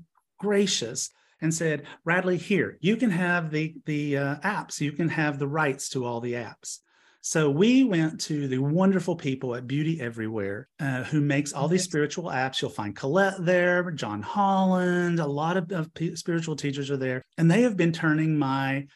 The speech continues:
Speaker 1: card decks back into apps. So Angel Wisdom Tarot Cards is out there, but literally today, Guardian Angel Messages Tarot Cards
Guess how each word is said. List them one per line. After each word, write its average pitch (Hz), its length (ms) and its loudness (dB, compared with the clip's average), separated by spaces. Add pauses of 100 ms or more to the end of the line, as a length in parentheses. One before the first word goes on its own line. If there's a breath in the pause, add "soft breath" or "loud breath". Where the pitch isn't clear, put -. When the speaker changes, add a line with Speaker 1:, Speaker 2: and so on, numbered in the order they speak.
(160 soft breath)
Speaker 1:
card 214 280 0
decks 156 260 0
back 143 380 0
into 143 200 2
apps. - 600 -6 (300 soft breath)
So 143 480 2
Angel 185 280 2
Wisdom 190 280 2
Tarot 143 320 -2
Cards 143 420 -4
is 135 180 -6 (120)
out 135 260 -6
there, 139 300 -4 (280 loud breath)
but 214 360 0
literally 151 720 4
today, 123 680 -2 (260 soft breath)
Guardian 190 400 2
Angel 170 300 0
Messages 139 480 0
Tarot 120 340 -4
Cards 117 460 -4